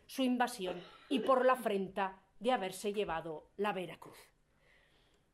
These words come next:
Heraclio derrotó completamente al Imperio bizantino, Cosroes fue asesinado por su propio hijo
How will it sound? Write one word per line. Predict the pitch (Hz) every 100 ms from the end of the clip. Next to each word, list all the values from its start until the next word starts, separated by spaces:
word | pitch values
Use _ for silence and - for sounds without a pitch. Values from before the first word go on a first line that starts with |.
| _ -
Heraclio | 240 294 302 285 254
derrotó | 214 240 254 269 320 392 381
completamente | 226 202 226 214 196 190 190 190
al | 175
Imperio | 175 170 208 190
bizantino, | 170 - 175 - 220 277 302
Cosroes | 311 233 370 427 370
fue | 359 381
asesinado | 339 294 294 320 392 330
por | - 302
su | - - 247
propio | 311 392 415 311 262 226
hijo | 220 226 - 320 440 -